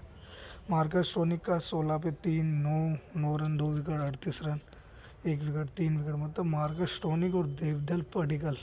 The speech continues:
और केएल राहुल, इन तीनों को तो drop ही नहीं करना। निकलस पूरन, चौदह रन, सत्तावन रन, छत्तीस रन, उनतालीस रन, चौबीस रन, मतलब भाई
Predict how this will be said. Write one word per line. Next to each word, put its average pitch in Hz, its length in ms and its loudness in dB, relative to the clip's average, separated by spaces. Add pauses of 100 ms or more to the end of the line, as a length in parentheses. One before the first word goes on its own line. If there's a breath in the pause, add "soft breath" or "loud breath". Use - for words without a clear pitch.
(600 loud breath)
और 147 200 -2
केएल 170 220 8
राहुल, 147 240 2
इन 170 160 4
तीनों 170 320 4
को 170 100 2
तो 180 100 4
drop 147 320 2
ही 160 60 4
नहीं 147 160 4
करना। 135 260 0 (640 loud breath)
निकलस 175 340 4
पूरन, 170 340 0 (500 loud breath)
चौदह 165 260 6
रन, 165 320 0
सत्तावन 156 640 -2
रन, 156 240 -2
छत्तीस 190 380 -4
रन, 160 120 0
उनतालीस 156 540 0
रन, 160 160 0
चौबीस 156 280 -2
रन, - 220 -12 (480 loud breath)
मतलब 170 260 0
भाई 165 200 -2